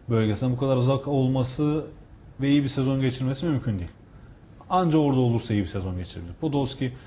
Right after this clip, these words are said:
süren, götüren, alan bir oyuncu. Podolski son topa çok iyi vuran, son topu çok iyi asist yapan bir oyuncudur.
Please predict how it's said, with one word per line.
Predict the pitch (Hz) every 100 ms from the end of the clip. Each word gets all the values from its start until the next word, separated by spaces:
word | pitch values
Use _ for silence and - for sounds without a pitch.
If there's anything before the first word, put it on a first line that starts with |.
| -
süren, | - - 131 131 127
götüren, | 131 127 131 135
alan | 135 131 131 127 139 - 139 147 151
bir | 151
oyuncu. | 127 107 - 180 170 - -
Podolski | 185 156 123 - 196 196 - - -
son | - 202 175
topa | 139 123 117 110
çok | - 160 185
iyi |
vuran, | 185 185 190 190 - -
son | - 202 175
topu | 160 151 185
çok | - 170 165
iyi | 160 -
asist | - 127 -
yapan | 113 120 107
bir |
oyuncudur. | 98 90 87 -